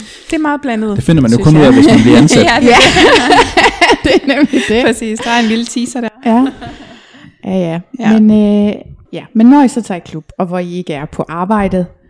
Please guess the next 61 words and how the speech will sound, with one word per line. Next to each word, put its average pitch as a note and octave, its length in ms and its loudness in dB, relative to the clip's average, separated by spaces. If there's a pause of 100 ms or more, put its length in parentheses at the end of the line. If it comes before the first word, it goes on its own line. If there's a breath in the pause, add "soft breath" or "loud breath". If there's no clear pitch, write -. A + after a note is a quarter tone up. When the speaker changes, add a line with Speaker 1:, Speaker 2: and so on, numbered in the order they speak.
(120)
Speaker 3:
hvis A3+ 160 -6
I A3 60 -4
så A3 260 -4 (100)
tager G3+ 160 -6
dog, F3+ 180 -10 (260)
men G#3+ 160 -2
det C4 100 -6
gør E4 180 -4
I - 40 -4
så D4 160 -6
ikke? D#4+ 140 -10 (240)
Speaker 2:
Jo. C3+ 40 2
Speaker 3:
Tager C3 100 4
I - 20 0
slet D#4 200 -8
ikke F4 120 -8
derover C#4+ 140 -2
som A3 160 -2
par? C4 260 -6 (200)
Speaker 1:
Jo. B3+ 80 2
Speaker 2:
Jo A3+ 120 2
da. D3 120 0 (100)
Speaker 3:
Jo, E3+ 80 -6
for F#3+ 60 -10
Speaker 1:
Jo, G3 60 -4
Speaker 3:
jeg - 40 -2
Speaker 1:
ja. G#3+ 80 -2
Speaker 3:
har G#3 60 -4
set A3+ 320 -4
jer. F3 100 -12 (160)
Speaker 1:
Ja, F3+ 60 -6
Speaker 2:
Selvfølgelig. D3+ 440 0
Speaker 1:
det B3 100 2
gør C#3+ 100 0
Speaker 3:
Dengang A3+ 180 -2
Speaker 1:
vi. - 120 -18
Selvfølgelig. B3+ 360 -8
Speaker 3:
har D#3+ 180 -16
jeg F#3+ 80 -20
set - 180 -20
jer. - 60 -6
Speaker 1:
Ja. F3+ 80 -8 (380)
Speaker 3:
Og F#3 60 -8
jeg F3 80 -6
ved F#3 80 -4
ikke, G3+ 140 -6
hvor G3+ 80 -6
tit G#3+ 260 -4
Speaker 1:
Vi G3+ 60 0
vil A3 240 2
også G#3+ 200 -2
rigtig G#3 240 -6
gerne E3+ 200 -4
mere, F#3 360 -2
end F3 160 -6
Speaker 3:
Ja. F3+ 140 -4
Speaker 1:
vi G3+ 60 -2
har G3+ 260 -6
gjort. E3 440 -14
Men, F3+ 240 -8
Speaker 3:
Ja. F3+ 40 -8